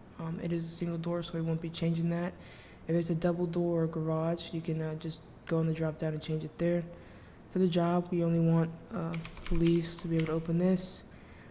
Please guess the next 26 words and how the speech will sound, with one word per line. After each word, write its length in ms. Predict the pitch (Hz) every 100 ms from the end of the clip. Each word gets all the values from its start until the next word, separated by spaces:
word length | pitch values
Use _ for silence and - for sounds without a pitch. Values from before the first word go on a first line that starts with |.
| - -
Um, 240 | 170 165 165
if 140 | 165
you're 100 | 175
doing 300 | 165 170 165
another 280 | 165 165 165
building, 380 | 160 165 160 165
a 60 |
car 240 | 160 165 160
dealership, 380 | 160 160 160 165
whatever, 380 | 165 165 170 180
you 100 | 165
can 160 | 165
just 180 | 156 -
put 120 | -
car 200 | - 165
dealer 340 | 160 165 165 160
or 40 |
any 240 | 160 160 160
other 160 | 156
jobs 420 | 151 156 156 151 156
that 100 | 151
you 160 | 160
have 300 | 147 156 156 -
in 140 | 156
your 120 | 156
server. 460 | 147 190 190 185